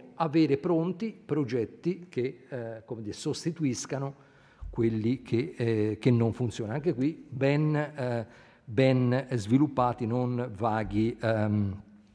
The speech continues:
vaghi, eh, vaghe promesse. Ehm,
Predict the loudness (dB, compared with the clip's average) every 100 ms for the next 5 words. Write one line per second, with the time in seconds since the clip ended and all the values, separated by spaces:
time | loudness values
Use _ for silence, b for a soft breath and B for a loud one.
0 | _ -20 -10 -6 2 4 2 2 0 0
1 | -2 -2 -2 4 4 6 4 2 0 0
2 | -8 -16 -20 B B B B B B B
3 | -6 -2 0 0